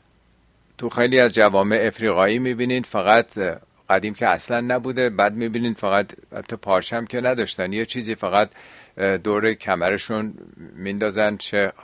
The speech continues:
اه، مردان چه زنان، که فقط در واقع، اه، عوراتشون رو بپوشونه. می‌بینیم که بالاتنه در قبایل افریقایی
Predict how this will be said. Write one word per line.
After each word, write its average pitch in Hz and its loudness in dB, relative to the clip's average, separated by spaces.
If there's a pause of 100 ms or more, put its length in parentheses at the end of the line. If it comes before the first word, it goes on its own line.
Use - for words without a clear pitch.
اه، 87 -4 (500)
مردان 87 0
چه 110 -4
زنان، 92 -2
که 110 -10
فقط 92 -2
در 87 0
واقع، 82 -2 (440)
اه، 85 -2 (1120)
عوراتشون 98 0
رو 90 -4
بپوشونه. 82 -8
می‌بینیم 95 -6
که 117 -2
بالاتنه 95 2 (120)
در 90 -4
قبایل 87 0
افریقایی 92 -2